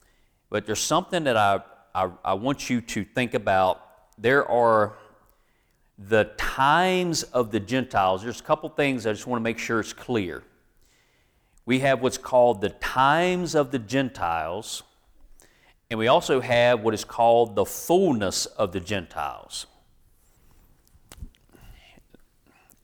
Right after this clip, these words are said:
So hold your place in Matthew thirteen, and you, you may just want to write this down. I'm just gonna read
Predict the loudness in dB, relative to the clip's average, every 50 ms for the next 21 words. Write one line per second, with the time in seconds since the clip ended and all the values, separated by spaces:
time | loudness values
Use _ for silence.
0 | _ _ _ -10 -6 -6 -4 -4 -4 -2 0 0 0 0 -2 -6 -8 -4 -2 0
1 | 0 0 0 -2 -4 -4 -4 -2 -2 -4 -4 -4 -8 -6 -2 -2 -2 -2 -2 -4
2 | -6 -6 -6 -6 -8 -8 -6 -8 -8 -6 -6 -4 -2 0 0 -2 -2 -4 -6 -4
3 | -4 -4 -2 0 0 0 0 -2 -6 -10 -6 -4 -2 0 0 0 -2 -4 -6 -8
4 | -8 -8 -6 -6 -4 -4 -2 -2 0 0 -2 -2 -4 -8 -12